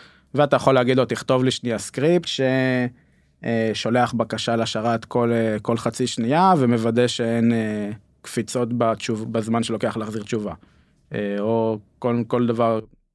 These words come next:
"כתוב לי סקריפט שמשנה את כל השמות קבצים שיהיו עם אותיות קטנות בתיקייה". כאילו, הוא נותן לך בעצם כמו יכולות קסם כאלה בתוך הטרמינל, אה, פשוט, אה, עוזר לך בכל העבודה היומיומית.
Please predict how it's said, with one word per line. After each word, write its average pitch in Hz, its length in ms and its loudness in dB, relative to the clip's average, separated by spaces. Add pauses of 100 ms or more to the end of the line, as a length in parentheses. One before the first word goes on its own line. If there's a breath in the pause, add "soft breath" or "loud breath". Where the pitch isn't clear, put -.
(160)
"כתוב 120 160 -2
לי 120 60 2
סקריפט 165 320 0
שמשנה 117 360 -2
את 120 80 -4
כל 127 140 2
השמות 113 320 -2
קבצים 135 460 0
שיהיו 117 560 0 (300 soft breath)
עם 113 140 -2
אותיות 113 300 -2
קטנות - 420 -6 (500 soft breath)
בתיקייה". - 380 -10 (140)
כאילו, 160 180 2
הוא 180 220 2
נותן 190 280 0
לך 180 160 0
בעצם 143 320 2
כמו 135 240 2
יכולות 120 380 0
קסם 123 380 -2
כאלה 101 540 -4
בתוך 101 340 -8
הטרמינל, 175 540 -2 (720 soft breath)
אה, 107 420 -4 (300)
פשוט, - 260 -4
אה, 165 100 2
עוזר 156 320 2
לך 151 140 0
בכל 120 320 -2
העבודה 120 320 2
היומיומית. 113 540 0